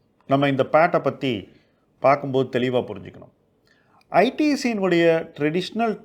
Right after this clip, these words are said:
டேக்ஸ் ப்ரொவிஷன் கடந்த பல குவார்ட்டர்ஸ்ல, ஒரு பத்து குவார்ட்டர் பார்த்தீங்கன்னா, இன்கம் டேக்ஸ் ப்ரொவிஷன் வந்து ட்வென்டி ஃபோர்லேருந்து ட்வென்டி செவன் பர்சன்ட்டுக்குள்ளே இருக்கும்.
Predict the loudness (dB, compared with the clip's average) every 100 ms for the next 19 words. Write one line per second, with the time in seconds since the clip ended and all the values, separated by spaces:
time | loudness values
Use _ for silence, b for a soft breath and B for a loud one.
0 | 4 4 2 -6 -16 -10 -2 0 0 -4
1 | -6 -4 4 4 6 4 8 6 6 8
2 | 8 8 4 2 -2 0 -2 -2 2 6
3 | 6 8 4 4 -4 -4 -6 -8 _ _
4 | _ _ _ _ _ _ -10 -4 2 6
5 | 8 6 4 0 0 -2 -2 -2 0 -2
6 | -4 -14 _ _ _ 4 4 2 0 4
7 | 6 8 6 2 0 0 0 2 2 2
8 | 4 4 4 0 0 4 6 4 0